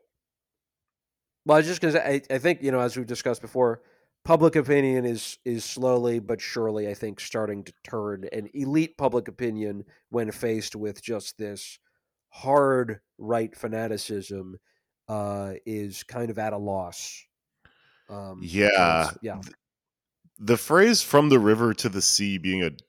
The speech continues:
Speaker 2: like, accused of being a dog whistle is really interesting to me. I'd never heard that until recently when someone,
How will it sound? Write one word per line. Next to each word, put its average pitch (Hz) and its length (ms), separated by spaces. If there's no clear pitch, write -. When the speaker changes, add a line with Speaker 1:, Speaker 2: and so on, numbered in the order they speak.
Speaker 2:
like, 80 360
accused 95 560
of 85 100
being 92 200
a 80 60
dog 80 460
whistle 110 420
is 104 140
really 113 280
interesting 113 360
to 110 60
me. 113 100
I'd 113 180
never 90 460
heard 80 180
that 73 140
until 76 320
recently 76 520
when 71 320
someone, 73 600